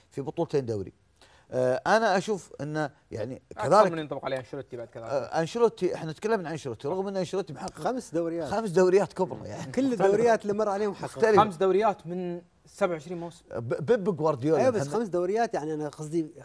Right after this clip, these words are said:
Speaker 3: الدور الالماني
Speaker 1: كاب-،
Speaker 3: ليه يعني
Speaker 2: نعم.
Speaker 3: إنجليزي.
Speaker 1: كابتن محمد، آه، بيب جوارديولا لما كان مع برشلونه،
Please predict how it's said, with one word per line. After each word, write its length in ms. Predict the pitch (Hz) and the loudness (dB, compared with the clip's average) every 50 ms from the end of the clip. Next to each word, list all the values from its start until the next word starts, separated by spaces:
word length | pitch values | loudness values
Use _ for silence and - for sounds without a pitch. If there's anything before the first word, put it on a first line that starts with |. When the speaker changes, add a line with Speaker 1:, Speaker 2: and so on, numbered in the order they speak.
| - _ _ - | -20 _ _ -10
Speaker 3:
الدور 220 | 147 135 170 214 196 | -2 4 4 4 4
الالماني 480 | 185 170 170 170 165 165 170 170 165 | 4 0 -2 0 2 2 2 2 2
Speaker 1:
كاب-، 40 | 160 | 2
Speaker 3:
ليه 240 | 175 180 180 175 - - | 0 -2 -2 -4 -8 -12
يعني 160 | 117 123 135 | -10 -8 -6
Speaker 2:
نعم. 140 | 143 135 160 | -6 -6 -6
Speaker 3:
إنجليزي. 160 | 165 135 139 | -6 -4 -4
Speaker 1:
كابتن 220 | - 160 160 147 | -4 -4 -4 -4
محمد، 360 | 131 170 185 202 185 160 123 | -2 -2 -2 -2 -4 -6 -4
آه، 160 | 139 135 123 113 | -4 -4 -4 -4
بيب 320 | 120 131 175 160 170 170 | -4 -4 -2 0 0 2
جوارديولا 500 | 156 170 160 143 135 160 180 185 151 113 | 4 4 2 2 2 0 0 0 0 -2
لما 200 | 98 101 101 107 | -4 -4 -6 -6
كان 220 | - - 160 147 | -4 -4 -4 -4
مع 120 | 131 123 123 | -2 -4 -4
برشلونه، 560 | 123 135 - - 139 147 180 180 135 98 85 | -4 -4 -4 -2 -2 0 0 0 0 -2 -8